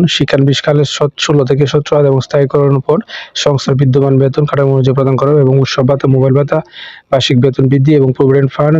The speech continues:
গ্র্যাচুইটি, কর্মী নিরাপত্তা তহবিল, মোটরসাইকেল, জ্বালানি রক্ষণাবেক্ষণ ভাতা, ভ্রমণ ভাতা এবং চিকিৎসা অনুদান ও মৃত্যু দুর্ঘটনাজনিত, হ্যাঁ, আর্থিক সহায়তা ও সন্তানদের জন্য শিক্ষাবৃত্তি প্রদান এবং স-, কর্মস্থল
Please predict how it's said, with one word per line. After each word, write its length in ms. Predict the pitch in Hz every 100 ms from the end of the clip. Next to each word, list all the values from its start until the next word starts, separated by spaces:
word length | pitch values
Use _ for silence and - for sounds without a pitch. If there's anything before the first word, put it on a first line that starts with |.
| 143
গ্র্যাচুইটি, 460 | 135 - 143 135 151
কর্মী 260 | - 143 135
নিরাপত্তা 340 | 139 139 135 131
তহবিল, 360 | 139 131 160 156
মোটরসাইকেল, 560 | 135 - - 135 143 131
জ্বালানি 300 | 135 143 143
রক্ষণাবেক্ষণ 600 | 135 - 139 139 - 160 - 123 120
ভাতা, 260 | 123 131 170 - - - - - 139
ভ্রমণ 240 | 131 139
ভাতা 220 | 147 147 175
এবং 120 | 143 127
চিকিৎসা 300 | 143 131 -
অনুদান 300 | 139 143 143 143
ও 80 | 180 - - - _ - - _ -
মৃত্যু 220 | 151 147 139
দুর্ঘটনাজনিত, 680 | 143 143 135 139 147 143 190 196 _ _ _ - -
হ্যাঁ, 180 | 175 160
আর্থিক 240 | 135 147 127
সহায়তা 360 | 143 139 139 143
ও 60 |
সন্তানদের 440 | 127 143 139 135 135
জন্য 140 | 143 196 -
শিক্ষাবৃত্তি 640 | - 139 139 131 135 240 - _ -
প্রদান 300 | 139 123 123 _ _ - - - - 139
এবং 120 | 135 135
স-, 200 | - 160
কর্মস্থল 460 | - 160 151 -